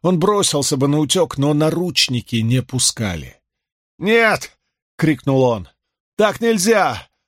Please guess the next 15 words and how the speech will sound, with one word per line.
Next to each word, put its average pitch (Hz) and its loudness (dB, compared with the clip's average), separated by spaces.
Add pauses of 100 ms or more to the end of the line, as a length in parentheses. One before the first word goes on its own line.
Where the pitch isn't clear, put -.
(140)
Вы 254 2
не 240 2
имеете 254 2
права!» 214 0 (140)
Непроизвольно 127 0
всхлипнул. 90 -4 (520)
Это 180 -6
выглядело 151 -2
смешно, 135 -2
и 113 -2
мексиканцы 110 -2
засмеялись. 87 -4 (560)
«Кейти!» 202 0 (220)
завопил 107 -2
он. 90 -4